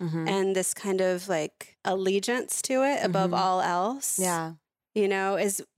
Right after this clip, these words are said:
Speaker 2: a very powerful tool, whether or not you're going through I V F, you know, egg donor,
Speaker 1: Mm-hmm.
Speaker 2: freezing your eggs, just getting pregnant on your own, et cetera.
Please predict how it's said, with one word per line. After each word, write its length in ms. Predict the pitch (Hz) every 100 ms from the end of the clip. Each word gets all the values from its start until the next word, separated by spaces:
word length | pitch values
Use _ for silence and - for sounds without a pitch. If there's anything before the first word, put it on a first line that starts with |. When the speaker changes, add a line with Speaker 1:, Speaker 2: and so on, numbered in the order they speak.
| 214
Speaker 2:
a 80 |
very 360 | 190 214 226 233
powerful 520 | 226 214 202 202 202
tool, 420 | 196 - 185 180
whether 240 | 180 185 190
or 40 |
not 240 | 190 180 180
you're 80 | 175
going 380 | 185 180 180
through 480 | 190 - 175 175 175
I 180 | - 180
V 180 | 180 175
F, 640 | 170 180 185 - - - - _ _ _ _ -
you 120 | 196
know, 120 | 170 -
egg 220 | 175 180
donor, 680 | 175 175 175 170 170 180 180
Speaker 1:
Mm-hmm. 280 | 175 170 175 175
Speaker 2:
freezing 440 | - 202 185 190 180
your 120 | 175
eggs, 460 | 175 165 160 165 -
just 160 | 190
getting 180 | 190 190
pregnant 360 | 185 190 196 175
on 140 | 208
your 220 | 208 185 -
own, 400 | 190 185 185 -
et 120 | -
cetera. 600 | - 180 - - - 208